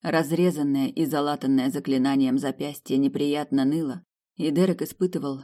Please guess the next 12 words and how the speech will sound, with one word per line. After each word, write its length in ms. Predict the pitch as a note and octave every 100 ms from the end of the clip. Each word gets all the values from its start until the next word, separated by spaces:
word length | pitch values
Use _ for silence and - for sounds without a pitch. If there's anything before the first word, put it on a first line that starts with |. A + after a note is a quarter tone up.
| -
нечто 460 | D3 D#3+ - -
вроде 300 | D3 E3 D3+
мстительной 720 | D3+ - - F#3 F3+ E3 E3
радости, 580 | E3 D#3+ B2+ - - -
когда 340 | - C3+ C3+ C#3
представлял, 800 | C#3+ C3+ - C#3 C#3+ E3 D#3+ E3
что 280 | - - C#3
примерно 500 | C#3+ D3 D#3 D3+ C#3
то 160 | D3
же 100 | C3
самое 460 | C3+ F#3 G3 C3+ B2+
сейчас 540 | - C3+ C#3 D3+ -